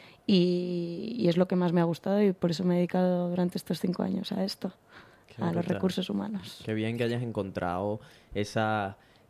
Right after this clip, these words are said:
Speaker 2: carrera que te apasiona, algo que, que, uf,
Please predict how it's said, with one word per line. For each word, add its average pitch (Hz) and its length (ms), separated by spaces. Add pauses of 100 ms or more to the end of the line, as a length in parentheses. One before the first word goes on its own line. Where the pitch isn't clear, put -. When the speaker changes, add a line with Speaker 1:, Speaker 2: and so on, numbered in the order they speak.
Speaker 2:
carrera 123 600
que 131 140
te 123 80
apasiona, 117 640
algo 110 340
que, 113 480
que, 107 200 (100)
uf, 220 460